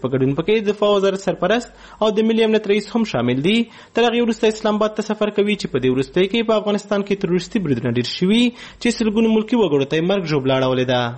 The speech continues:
تر دغه خونړیو بریدونو وروسته د عامو خلکو ترڅنګ حکومتي چارواکو هم د دغه بریدونو د طرحه کوونکو پر وړاندې غږ پورته کړ او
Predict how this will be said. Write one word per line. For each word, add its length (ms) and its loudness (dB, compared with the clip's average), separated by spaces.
تر 120 0
دغه 220 0
خونړیو 340 0
بریدونو 320 0
وروسته 380 0
د 80 0
عامو 180 -4
خلکو 300 -2
ترڅنګ 340 0
حکومتي 400 -2
چارواکو 400 0
هم 160 2
د 100 0
دغه 200 0
بریدونو 320 2
د 100 -2
طرحه 320 0
کوونکو 320 0
پر 100 0
وړاندې 320 0
غږ 120 -2
پورته 260 -2
کړ 120 4
او 60 2